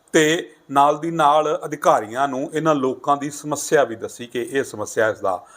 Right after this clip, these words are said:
ਹੱਲ ਕੀਤਾ ਜਾਵੇ। ਧਰਨਾ ਦੇਣ ਵਾਲਿਆਂ ਨੇ ਦੱਸਿਆ ਕਿ ਉਹਨਾਂ ਦੀ ਸੜਕ ਤੇ ਅੱਗੇ ਇੱਕ ਵੱਧ ਕਪੈਸਿਟੀ ਵਾਲਾ ਕੰਡਾ ਲੱਗਿਆ ਹੋਇਆ ਹੈ ਤੇ ਜਦੋਂ ਵੀ ਸਪੈਸ਼ਲ ਲੱਗਦੀ ਹੈ, ਯਾਨੀ ਅੱਜ ਕੱਲ੍ਹ ਸਪੈਸ਼ਲਾਂ ਬਹੁਤ ਲੱਗਦੀਆਂ, ਹਫ਼ਤੇ 'ਚ ਤਿੰਨ ਤਿੰਨ, ਚਾਰ ਚਾਰ ਸਪੈਸ਼ਲਾਂ ਲੱਗਦੀਆਂ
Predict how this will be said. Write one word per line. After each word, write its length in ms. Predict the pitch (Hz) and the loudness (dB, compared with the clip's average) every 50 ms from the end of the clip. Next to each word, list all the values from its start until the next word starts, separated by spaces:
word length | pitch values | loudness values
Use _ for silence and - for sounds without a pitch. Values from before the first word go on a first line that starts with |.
| - - _ _ - | -20 -20 _ _ 2
ਹੱਲ 140 | 139 131 123 | 2 2 2
ਕੀਤਾ 280 | 117 113 101 - 98 92 | -6 -10 -12 -10 -8 -6
ਜਾਵੇ। 240 | 95 92 87 82 - _ _ _ | -6 -6 -6 -8 -14 _ _ _
ਧਰਨਾ 280 | 180 160 127 127 135 147 | 2 2 2 2 -2 0
ਦੇਣ 200 | 143 165 165 165 | 0 0 0 2
ਵਾਲਿਆਂ 300 | 160 156 151 160 165 165 | 2 2 2 2 0 -2
ਨੇ 60 | 165 | -2
ਦੱਸਿਆ 400 | 151 143 139 - - 151 131 139 | -4 -4 -4 0 2 2 2 2
ਕਿ 300 | 139 - 156 151 151 147 151 | 0 -4 -4 -4 -4 -4 -4
ਉਹਨਾਂ 260 | 147 147 160 170 175 | -4 -2 0 0 0
ਦੀ 260 | 165 135 135 143 156 | -2 -4 -6 -6 -6
ਸੜਕ 400 | 151 - - 123 131 135 - 147 | -8 -2 0 0 0 0 -4 -6
ਤੇ 240 | - - 123 135 - - | -4 -4 -4 -4 -2 -4
ਅੱਗੇ 220 | 127 113 120 139 | -6 -2 0 -2
ਇੱਕ 180 | 139 135 - - | -2 0 -2 -4
ਵੱਧ 300 | 131 113 127 143 160 156 | 0 2 2 2 2 -2
ਕਪੈਸਿਟੀ 500 | - - 151 - 131 120 - - - 127 | -6 -6 -6 -6 -6 -6 -6 -10 -10 -2
ਵਾਲਾ 260 | 120 120 113 117 127 | 0 2 4 4 2
ਕੰਡਾ 400 | 131 - - 139 131 127 135 131 | 0 0 -4 -4 0 2 0 0
ਲੱਗਿਆ 320 | 120 110 101 98 104 104 92 | 0 -2 -6 -6 -6 -6 -4
ਹੋਇਆ 200 | 95 101 107 113 | -4 -2 -2 -2
ਹੈ 160 | 107 98 - - - - - _ _ _ | -2 -2 -6 -14 -20 -20 -20 _ _ _
ਤੇ 340 | - 170 165 170 185 202 196 - _ 120 | 2 2 4 4 2 -2 -6 -10 _ -2
ਜਦੋਂ 280 | 139 151 151 180 185 | -2 2 2 2 2
ਵੀ 100 | 180 180 | 2 -2
ਸਪੈਸ਼ਲ 440 | 165 - - - 120 120 - 135 120 | -8 -6 -2 0 0 0 -2 -4 -2
ਲੱਗਦੀ 300 | 113 117 113 110 113 117 | -2 -2 -2 -2 -4 -4
ਹੈ, 60 | 110 110 - 143 | -4 -4 -4 2
ਯਾਨੀ 340 | 139 147 156 165 175 190 - 135 139 | 2 4 4 4 0 -6 -2 0 0
ਅੱਜ 140 | 143 170 156 | 0 -2 -4
ਕੱਲ੍ਹ 320 | - - 160 151 165 - | 0 0 0 0 0 -4
ਸਪੈਸ਼ਲਾਂ 520 | - - _ 147 143 139 - 165 151 151 | -6 -4 _ 0 0 2 0 0 -2 -2
ਬਹੁਤ 320 | 135 113 127 147 151 - 127 | 0 2 2 2 2 2 0
ਲੱਗਦੀਆਂ, 320 | 113 110 113 113 120 127 | -4 -4 -4 -4 -6 -2
ਹਫ਼ਤੇ 320 | 123 135 127 - - 135 117 | 0 0 0 0 -2 -8 -8
'ਚ 80 | 131 | -8
ਤਿੰਨ 260 | 131 - - 135 131 | -6 0 0 0 0
ਤਿੰਨ, 200 | 127 - 135 127 | 0 -4 -4 -4
ਚਾਰ 240 | 123 123 139 117 110 - - | -2 0 2 2 2 2 0
ਚਾਰ 120 | - 110 107 | -4 -4 -4
ਸਪੈਸ਼ਲਾਂ 500 | - - _ _ 113 104 - - 110 104 | -4 -12 _ _ -4 -4 -2 -2 -4 -2
ਲੱਗਦੀਆਂ 440 | 101 101 101 95 110 117 123 120 | -2 -4 -4 -4 -6 -4 -4 -4